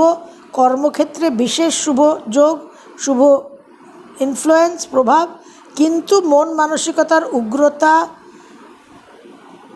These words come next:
অনমনীয়তাকে কন্ট্রোল করতে হবে। পাঁচ আর ছয় অমাবস্যা, সেই নিয়ে অনেকগুলো কথাই বলেছি, you have to be very careful। কিন্তু আয় উন্নতির দিকটা অবশ্যই থাকছে।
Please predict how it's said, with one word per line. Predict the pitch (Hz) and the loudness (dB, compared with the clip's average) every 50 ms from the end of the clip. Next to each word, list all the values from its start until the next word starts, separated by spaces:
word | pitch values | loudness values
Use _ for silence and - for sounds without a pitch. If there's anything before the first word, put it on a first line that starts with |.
| - - - | -20 -8 -2
অনমনীয়তাকে | 285 285 302 320 339 339 320 302 285 294 302 302 311 320 320 320 320 330 320 320 339 330 320 320 - 359 349 339 | 2 4 4 4 2 2 2 0 0 2 0 -2 -4 -4 -4 -2 -2 -2 -2 0 0 0 0 -2 -2 -4 -4 -4
কন্ট্রোল | 339 - 294 262 247 240 - 277 277 269 269 | -2 0 0 0 0 -2 -2 0 0 0 0
করতে | - 180 - - - - 214 | 0 -2 -2 -2 -4 -4 -2
হবে। | 175 170 170 143 147 - - - - - - - - - - - - - - - - - - - - - - - - - - - - - - - - - | -2 -2 -2 -4 -6 -12 -14 -16 -20 -20 -20 -20 -20 -20 -20 -20 -20 -20 -20 -20 -20 -20 -20 -20 -20 -20 -20 -20 -20 -20 -20 -20 -20 -20 -20 -18 -4 0
পাঁচ | 294 277 302 330 320 320 359 | 2 2 2 2 2 2 0
আর | 349 339 | 0 0
ছয় | 339 339 - 320 339 339 330 294 | 0 0 0 2 2 4 2 2
অমাবস্যা, | 277 294 302 302 311 302 294 - - 349 349 | 0 0 0 0 0 0 -2 -2 -4 -4 -4
সেই | - - 311 277 277 | -2 0 0 0 0
নিয়ে | 285 294 294 | 0 -2 0
অনেকগুলো | 285 262 269 277 240 247 294 294 285 | 0 0 0 -2 -2 0 0 0 2
কথাই | 285 277 - - 277 302 | 0 0 0 0 0 0
বলেছি, | 269 247 262 269 277 269 - - 320 | 2 2 2 2 0 0 -2 -2 0
you | 311 269 | 0 0
have | - - 254 | 0 -2 -4
to | 240 233 | -2 -2
be | 214 196 226 | 0 2 2
very | 226 226 247 220 - | 0 0 -2 -2 0
careful। | 233 202 175 160 - - 170 151 147 143 - - - - - - - - - - - - - - - - - - | 2 2 2 0 -4 -8 -10 -10 -10 -14 -18 -20 -20 -20 -20 -20 -20 -20 -20 -20 -20 -20 -20 -20 -20 -20 -6 -4
কিন্তু | 269 254 277 247 - 330 349 - - - | -4 -2 -2 -2 0 0 0 0 0 2
আয় | 240 247 269 277 285 | 2 4 4 2 2
উন্নতির | 294 294 294 302 294 - 339 302 262 220 | -2 -4 -6 -6 -6 -6 -6 -6 -6 -6
দিকটা | 214 269 - - - - - 330 359 370 - - - - - - | -8 -8 -8 -10 -6 -4 -2 -2 -2 -2 -6 -12 -20 -14 -4 -2
অবশ্যই | 226 220 247 240 - - - 302 285 269 | 0 0 0 -2 -2 -2 -2 0 0 0
থাকছে। | 277 - 208 196 - - - - - | -2 -4 -8 -8 -8 -8 -10 -12 -12